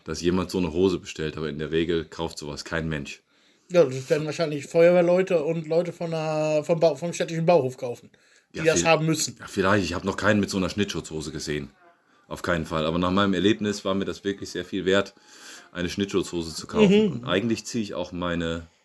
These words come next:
Speaker 1: Stiefel mit Stahlkappe immer an.
Speaker 2: Okay.
Speaker 1: Ja, na,
Speaker 2: Ja,
Speaker 1: na, nach
Speaker 2: kann
Speaker 1: der
Speaker 2: passieren.
Speaker 1: Erfahrung, ich brauch das nicht nochmal.
Speaker 2: Ja, glaub ich wohl.
Speaker 1: Mir hat hier ein
Speaker 2: Glaub ich.
Speaker 1: Freund aus dem Dorf, hat er gezeigt, der hat eine, hat eine Narbe am, am Oberschenkel.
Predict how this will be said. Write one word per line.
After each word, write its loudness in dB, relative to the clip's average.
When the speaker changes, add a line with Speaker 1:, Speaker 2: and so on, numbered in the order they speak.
Speaker 1:
Stiefel -4
mit -2
Stahlkappe -2
immer -6
an. -8
Speaker 2:
Okay. -14
Speaker 1:
Ja, 4
na, 2
Speaker 2:
Ja, 4
Speaker 1:
na, 4
nach 6
Speaker 2:
kann 8
Speaker 1:
der 8
Speaker 2:
passieren. 2
Speaker 1:
Erfahrung, 2
ich -4
brauch -2
das -6
nicht -6
nochmal. -4
Speaker 2:
Ja, 6
glaub 6
ich -6
wohl. -6
Speaker 1:
Mir 2
hat 0
hier 0
ein 0
Speaker 2:
Glaub -4
ich. -2
Speaker 1:
Freund 2
aus -2
dem -4
Dorf, 0
hat -4
er 2
gezeigt, -2
der -6
hat -6
eine, 2
hat -4
eine -2
Narbe 2
am, 0
am 0
Oberschenkel. 0